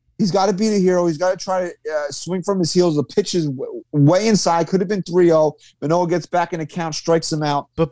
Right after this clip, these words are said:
Speaker 1: inning over.
Speaker 2: but
Speaker 1: Runner
Speaker 2: bro,
Speaker 1: at second base.
Speaker 2: No, no, no. Hold on a second. I don't know if we're talking about the same at-bat.
Speaker 1: There's two at-bats.
Speaker 2: There was an at-bat where he was three oh.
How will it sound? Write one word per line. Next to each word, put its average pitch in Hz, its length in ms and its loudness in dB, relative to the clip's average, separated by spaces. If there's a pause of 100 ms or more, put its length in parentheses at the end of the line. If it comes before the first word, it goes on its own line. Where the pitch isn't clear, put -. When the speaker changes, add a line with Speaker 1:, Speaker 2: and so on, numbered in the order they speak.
(120)
Speaker 1:
inning 156 280 2
over. 107 460 0
Speaker 2:
but 180 100 2
Speaker 1:
Runner 196 200 6
Speaker 2:
bro, 156 80 6
Speaker 1:
at 143 80 2
second 143 400 -2
base. 131 160 0
Speaker 2:
No, 254 100 6
no, 311 120 6
no. 170 120 2
Hold 240 320 -2
on 151 140 -2
a 101 40 -2
second. - 360 -8 (720)
I 202 80 4
don't 320 80 2
know 302 80 2
if 208 80 -2
we're 180 80 2
talking 175 180 4
about 156 140 2
the 131 80 -6
same 127 360 2 (120)
at-bat. 110 500 0 (440)
Speaker 1:
There's 110 260 -4
two 170 200 4
at-bats. 85 560 -2
Speaker 2:
There 156 140 0
was 170 140 2
an 151 180 2
at-bat 143 280 2
where 123 120 2
he 117 60 0
was - 140 -6
three 147 260 2
oh. - 180 0